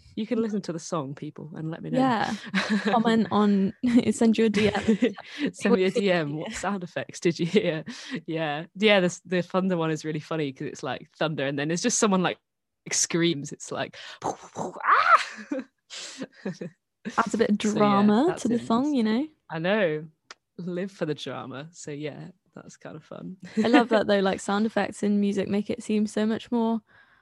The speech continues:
Speaker 2: I don't know, like, authentic and, like, emotional.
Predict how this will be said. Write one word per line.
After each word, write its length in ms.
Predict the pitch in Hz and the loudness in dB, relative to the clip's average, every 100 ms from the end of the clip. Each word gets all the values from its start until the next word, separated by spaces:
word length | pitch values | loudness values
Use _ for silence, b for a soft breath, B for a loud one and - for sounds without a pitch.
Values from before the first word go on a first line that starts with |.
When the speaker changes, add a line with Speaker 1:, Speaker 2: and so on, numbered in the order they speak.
| b | b
Speaker 2:
I 40 | |
don't 160 | 226 254 | 0 2
know, 60 | 214 | 2
like, 240 | 220 - | 0 0
authentic 720 | - 220 214 220 226 226 196 | -4 0 2 4 4 0 -2
and, 140 | 196 190 | -2 -2
like, 440 | 185 180 - - _ _ _ _ _ _ _ _ _ _ - | -2 -4 -10 -20 _ _ _ _ _ _ _ _ _ _ 2
emotional. 840 | 226 202 220 - 214 202 202 349 | 6 6 4 2 0 2 2 0